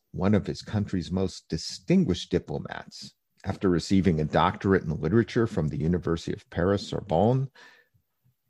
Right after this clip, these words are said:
Doctor Sati returned to Sudan to teach French language and literature at the University of Khartoum. In the following year, he joined the Ministry of Foreign Affairs of his country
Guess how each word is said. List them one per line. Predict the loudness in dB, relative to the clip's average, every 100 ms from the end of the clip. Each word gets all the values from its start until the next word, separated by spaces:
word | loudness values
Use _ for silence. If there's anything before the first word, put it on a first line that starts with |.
| _
Doctor | -4 -2 2 2
Sati | 4 2 2 2
returned | 2 0 2 4 4
to | 0
Sudan | -2 0 2 2
to | -2
teach | -4 -2 -2 -8
French | -2 2 2 0 -2
language | 0 0 0 0
and | 0
literature | 0 0 0 -4 -4 -4 -4 -6
at | -4
the | 0
University | 2 2 2 0 0 -2
of | -2
Khartoum. | 0 0 2 2 2 0 -8 -16 _ _ _ _ _ _ _ _ _ -2
In | -2
the |
following | -2 0 4 4 4
year, | 4 4 4
he | 0
joined | -2 0 2 2
the |
Ministry | 0 0 0 0 0 0
of |
Foreign | -2 -2 0 0
Affairs | 0 2 4 2
of | -4
his | -8 -8
country | -8 -6 -6 -6